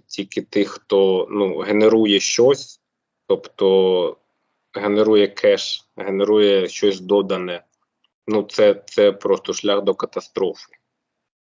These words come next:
І буде саботаж, буде все. Е, стосовно мобілізації на підприємства і взагалі,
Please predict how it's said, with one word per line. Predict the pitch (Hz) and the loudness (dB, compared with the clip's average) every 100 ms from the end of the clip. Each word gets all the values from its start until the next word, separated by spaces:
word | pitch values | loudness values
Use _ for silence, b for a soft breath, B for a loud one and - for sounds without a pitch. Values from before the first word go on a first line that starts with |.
| _ | _
І | - 87 | -12 -10
буде | 92 92 | -8 -8
саботаж, | 90 95 85 87 - 135 143 101 | -6 -6 -6 -6 -2 -2 -2 -4
буде | 98 95 95 | -8 -6 -8
все. | - - 92 _ _ _ _ _ _ _ | -8 -16 -16 _ _ _ _ _ _ _
Е, | - 107 104 | 0 2 2
стосовно | 98 - 113 151 147 131 | 0 -2 -2 0 2 0
мобілізації | 123 127 120 120 123 123 110 104 | 0 -2 -2 0 0 -2 -6 -4
на | 104 | -4
підприємства | - 104 - 107 104 139 180 - 104 98 | -6 -10 -2 -2 0 0 0 -2 2 2
і | 98 | 2
взагалі, | 95 101 104 98 95 | -2 0 0 -2 -4